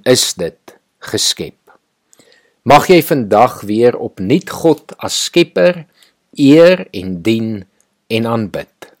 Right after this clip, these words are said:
Kom ons bid saam. Here, ons loof U vanoggend vir U skepping. Here, dat U hierdie wêreld, die heelal,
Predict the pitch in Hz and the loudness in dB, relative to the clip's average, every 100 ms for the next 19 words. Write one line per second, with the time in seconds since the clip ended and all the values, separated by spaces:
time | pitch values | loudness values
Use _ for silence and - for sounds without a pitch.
0 | _ _ _ - 101 82 82 - 90 - | _ _ _ -2 -2 -2 -8 -10 -10 -12
1 | - 73 71 73 _ _ _ _ _ _ | -14 -16 -20 _ _ _ _ _ _ _
2 | _ _ _ _ - 156 165 160 - 117 | _ _ _ _ 2 4 6 4 0 4
3 | 143 175 - 165 - 160 - 107 - 104 | 6 4 2 -6 -6 -10 -8 -10 -10 -12
4 | 98 - - 120 127 131 123 - 90 - | -14 -20 -6 -4 -4 -8 -8 -8 -10 -12
5 | 67 95 _ _ _ _ _ - 147 160 | -18 -20 _ _ _ _ _ -2 2 4
6 | 147 135 151 180 170 120 120 151 139 101 | 4 2 -2 -4 -2 -2 -2 -2 -2 -2
7 | 113 131 151 165 113 85 104 135 151 143 | 0 -2 -4 -8 -10 -4 0 0 -2 -6
8 | 143 | -8